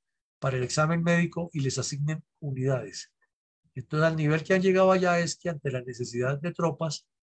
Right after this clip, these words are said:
a los señores de ya más edad, como este señor que tiene gafas y que ya tiene cierta edad,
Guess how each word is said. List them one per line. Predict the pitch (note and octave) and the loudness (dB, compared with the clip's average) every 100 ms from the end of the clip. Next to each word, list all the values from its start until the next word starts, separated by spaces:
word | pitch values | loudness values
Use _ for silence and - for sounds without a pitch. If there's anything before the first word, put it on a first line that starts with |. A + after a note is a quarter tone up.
| _ _ _ _ _ _ | _ _ _ _ _ _
a | E3 | 2
los | F#3+ | 4
señores | F#3+ F#3 F3+ E3+ | 4 4 4 2
de | |
ya | C3+ C#3 | 2 2
más | D#3 | 2
edad, | E3+ D#3+ D#3 | 4 2 2
como | D#3 C#3 | -2 -6
este | - D#3 | -4 -4
señor | B2+ B2+ | -4 -6
que | - | -8
tiene | - D3+ D#3+ | -4 -4 0
gafas | D3+ C#3 D3 C3 | 2 2 0 -4
y | |
que | - _ _ _ _ _ _ _ _ _ C3 | -12 _ _ _ _ _ _ _ _ _ -8
ya | B2 C3 | -4 -2
tiene | D#3+ E3 | -2 0
cierta | D#3 F3 F#3 | 0 0 2
edad, | F#3 E3+ F3+ | 2 2 -2